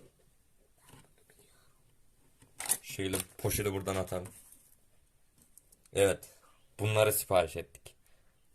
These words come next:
Yeni bisikletimizi toplayacağız. Gazomuzu. Takarken de videosunu çekeceğim.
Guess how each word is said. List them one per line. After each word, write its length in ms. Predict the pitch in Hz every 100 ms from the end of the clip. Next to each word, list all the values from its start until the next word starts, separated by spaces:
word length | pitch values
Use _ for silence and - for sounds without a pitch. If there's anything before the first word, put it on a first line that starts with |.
| - _ - - - _ _ _
Yeni 240 | 95 113 104
bisikletimizi 720 | 104 - 113 107 107 107 - - -
toplayacağız. 680 | 107 - 104 95 95 - - _ _ _ _ _ _ _ _ -
Gazomuzu. 680 | 104 95 98 92 87 95 - - _ - - - - - _ - - -
Takarken 480 | 123 110 104 113 107
de 120 | 104
videosunu 400 | 104 107 101 104
çekeceğim. 460 | 95 101 101 101